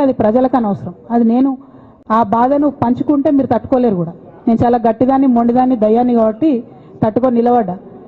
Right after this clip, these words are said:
కానీ నా ప్లేస్లో వేరే వాళ్ళు ఉంటే తట్టుకోలేరు. So కుటుంబంలో ఇంటర్నల్ విషయాలు నేను మాట్లాడతలేను. Only పొలిటికల్ ఇష్యూసే నేను మాట్లాడుతున్నా.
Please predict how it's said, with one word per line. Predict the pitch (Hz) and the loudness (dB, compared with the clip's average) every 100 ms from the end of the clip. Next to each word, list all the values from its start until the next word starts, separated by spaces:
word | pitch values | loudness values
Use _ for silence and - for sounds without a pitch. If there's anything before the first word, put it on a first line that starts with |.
| - - | -20 -4
కానీ | 240 262 | 0 2
నా | 254 247 | 2 2
ప్లేస్లో | 262 269 294 | 0 0 2
వేరే | 277 277 | 2 4
వాళ్ళు | 277 | 2
ఉంటే | 277 285 | 2 0
తట్టుకోలేరు. | 254 - 214 - | 0 0 0 -2
So | |
కుటుంబంలో | 262 262 285 311 330 320 320 311 - - - | -2 -2 0 0 2 2 0 -2 -8 -20 -4
ఇంటర్నల్ | 240 254 302 311 | 0 0 0 0
విషయాలు | 277 - 311 | 0 0 2
నేను | 311 | 2
మాట్లాడతలేను. | 240 247 277 277 269 190 160 - - - - - - | 2 2 2 0 -2 -4 -6 -12 -20 -20 -20 -8 0
Only | 247 302 339 | 2 4 2
పొలిటికల్ | 339 285 285 330 320 | 0 -2 0 0 -2
ఇష్యూసే | 285 285 269 | -2 -2 -2
నేను | 311 302 | 0 0
మాట్లాడుతున్నా. | 233 214 226 202 208 202 | 0 0 0 0 0 0